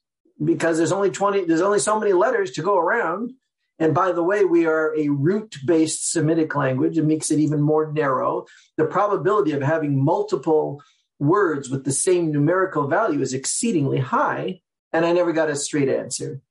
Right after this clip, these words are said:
So that kind of piqued my interest until finally, uh, I studied old rabbinic mysticism, the kind that appears in the Mishnah and the Talmud in Masechet Hagigah with Haham Fa'ur.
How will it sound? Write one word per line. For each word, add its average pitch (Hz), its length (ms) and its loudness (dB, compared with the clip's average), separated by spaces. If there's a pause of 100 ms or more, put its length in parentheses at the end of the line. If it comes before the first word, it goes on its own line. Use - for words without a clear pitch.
(180)
So 143 200 -2
that 165 280 0 (140)
kind 156 160 0
of 143 100 -4
piqued 190 240 -6
my 156 180 2
interest 208 640 -2 (520)
until 165 500 0
finally, 190 880 2
uh, 139 640 0
I 143 100 0
studied 156 580 0 (460)
old 214 420 2
rabbinic 151 580 0
mysticism, 143 640 -2
the 160 80 2
kind 170 380 0
that 160 100 2
appears 160 400 0
in 147 100 -2
the 139 80 2
Mishnah 160 680 0
and 143 140 -2
the 135 60 -2
Talmud 156 480 0
in 143 100 0
Masechet 156 680 -2 (340)
Hagigah 151 720 0 (440)
with 170 220 0
Haham 156 440 -2
Fa'ur. 208 680 0